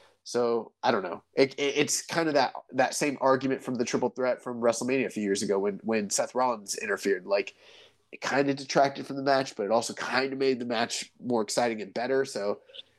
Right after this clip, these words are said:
you know, I, I, I guess it depends on your opinion. I'm one where I don't personally want to see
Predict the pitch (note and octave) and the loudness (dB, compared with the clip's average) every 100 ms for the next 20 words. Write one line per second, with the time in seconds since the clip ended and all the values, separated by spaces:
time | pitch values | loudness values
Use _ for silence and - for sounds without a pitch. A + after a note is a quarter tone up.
0 | _ _ - A#2+ A2+ A2 - A#2+ - A#2+ | _ _ -4 0 2 0 2 0 2 -2
1 | A#2 - A#2+ B2+ - - A2+ C3+ A2 G#2+ | 0 -2 0 -2 -4 -4 0 0 0 0
2 | G#2+ G#2+ - A2 B2+ C#3 C#3+ - - - | 4 2 2 0 2 0 -4 -18 -20 -20
3 | - _ _ A2 C3 D3 D#3 D#3+ D3+ C3 | -20 _ _ -2 0 0 -2 -4 0 -2
4 | - A#2 C#3 D3 C3 - C3+ B2+ C3 B2 | -2 -2 0 0 -4 0 2 2 0 0
5 | G2+ G2+ G#2 - A2 - G#2 A2+ A#2+ | 0 -4 -2 0 0 0 0 2 0